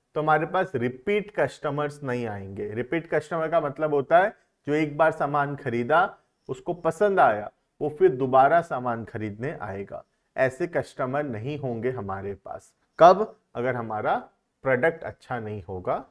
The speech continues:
तो। ठीक है, देखना, the product element of marketing signifies the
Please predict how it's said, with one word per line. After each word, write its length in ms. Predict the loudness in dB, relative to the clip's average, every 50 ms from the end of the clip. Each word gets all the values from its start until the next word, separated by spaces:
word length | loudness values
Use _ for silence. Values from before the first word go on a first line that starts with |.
| _ _ _ -16
तो। 180 | -16 -16 -16 _ _ _ _ _
ठीक 120 | -6 -6 -4
है, 160 | -6 -8 _ _ _ _ _ -2
देखना, 220 | -2 -2 -4 -8 -18 _ _ _ _ _ _ -20 -20 -20 _ _ _
the 80 | 4 4 6
product 440 | 8 6 10 10 10 10 10 8 6
element 480 | 6 6 6 6 6 4 4 6 6
of 160 | 6 6 6 4
marketing 480 | 4 2 2 2 0 -2 0 -2 -4 -4
signifies 800 | -2 -2 -2 0 0 0 0 2 4 6 8 8 8 8 6 2 -2 -10 _ _ _ _ _ _ _ _ _ _
the 140 | 4 4